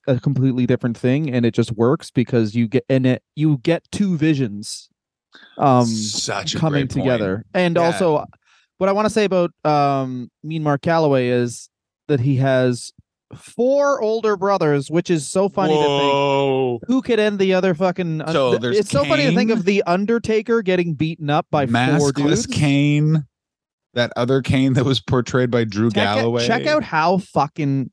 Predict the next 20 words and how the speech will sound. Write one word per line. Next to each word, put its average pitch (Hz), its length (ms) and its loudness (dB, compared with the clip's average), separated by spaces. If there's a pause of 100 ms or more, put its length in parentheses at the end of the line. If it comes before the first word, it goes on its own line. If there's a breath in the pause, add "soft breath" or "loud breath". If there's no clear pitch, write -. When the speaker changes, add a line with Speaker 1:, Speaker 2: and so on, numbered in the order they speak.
Speaker 1:
of 147 140 0
course 180 240 0
this 160 140 -6
guy's 139 220 0
a 135 40 -4
conservative. 113 680 0 (400)
His 156 180 -2
dad's 160 420 0
name 220 220 0
is 240 120 -4
Frank. 135 500 0 (200)
Speaker 2:
Yeah, 90 240 -4 (100)
Speaker 1:
And - 180 -20
Speaker 2:
done. 127 240 0
Speaker 1:
here 165 180 2
are 185 140 4
his 160 140 0
brothers' 147 340 0
names. 110 460 -6 (160)
David, 156 440 2